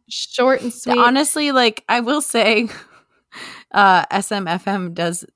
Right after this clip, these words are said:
Speaker 2: is really good at bold statements. <laughs>
Speaker 1: Yeah, they're
Speaker 2: Like,
Speaker 1: just
Speaker 2: in
Speaker 1: like,
Speaker 2: general. You
Speaker 1: bam.
Speaker 2: read their recommendations, you were like, "This is clear, thank you."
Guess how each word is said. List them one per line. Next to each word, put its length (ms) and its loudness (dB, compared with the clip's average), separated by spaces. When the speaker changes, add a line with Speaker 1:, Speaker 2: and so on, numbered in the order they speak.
Speaker 2:
is 160 -4
really 300 -2
good 120 -2
at 120 -4
bold 260 -6
statements. 680 -6
<laughs> 40 -20
Speaker 1:
Yeah, 300 0
they're 120 2
Speaker 2:
Like, 80 2
Speaker 1:
just 100 0
Speaker 2:
in 80 6
Speaker 1:
like, 160 2
Speaker 2:
general. 560 2
You 140 2
Speaker 1:
bam. 60 4
Speaker 2:
read 140 2
their 140 2
recommendations, 680 0
you 60 -4
were 100 -2
like, 220 -4
"This 220 -6
is 160 -12
clear, 320 -12
thank 280 -18
you." 100 -20